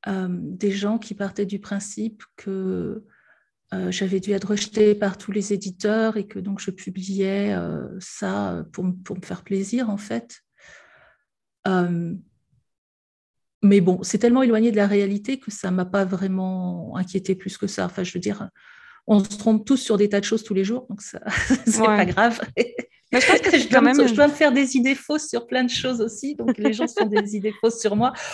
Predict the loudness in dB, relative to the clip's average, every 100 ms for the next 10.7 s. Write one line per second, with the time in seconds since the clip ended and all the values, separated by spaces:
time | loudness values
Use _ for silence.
0 | -14 -14 -8 -6 -4 0 2 0 2 2
1 | 2 -2 -4 -2 -4 -4 -6 -6 -6 -6
2 | -6 -6 -8 -10 -18 _ _ _ _ _
3 | _ _ _ _ _ _ -2 -2 2 0
4 | 0 2 4 6 4 0 0 0 0 -4
5 | -2 -2 -2 -2 0 0 -2 -4 -6 -6
6 | -8 -8 -6 -2 -2 -2 -4 -4 -8 -2
7 | 0 0 -2 -2 0 -2 -4 -2 0 0
8 | 2 2 2 0 -4 -6 -4 -2 -2 -2
9 | -2 -4 -6 -10 -14 -2 0 2 2 2
10 | 0 0 -2 -2 0 -2